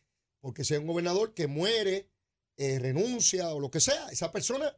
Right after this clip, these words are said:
es gobernador de Puerto Rico. Eso fue en diciembre del diecinueve.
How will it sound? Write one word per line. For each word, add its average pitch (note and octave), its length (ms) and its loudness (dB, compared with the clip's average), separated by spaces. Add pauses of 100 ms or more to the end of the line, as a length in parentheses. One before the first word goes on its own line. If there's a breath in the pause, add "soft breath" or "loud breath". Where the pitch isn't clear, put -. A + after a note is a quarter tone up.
(120)
es F3 140 -4
gobernador F3+ 420 -2
de E3 60 -6
Puerto E3+ 320 -6
Rico. A#3+ 420 -4 (880)
Eso - 180 2
fue D4+ 440 0 (640)
en F3 200 0
diciembre A3 640 2
del D3+ 120 -6
diecinueve. C#3 640 -6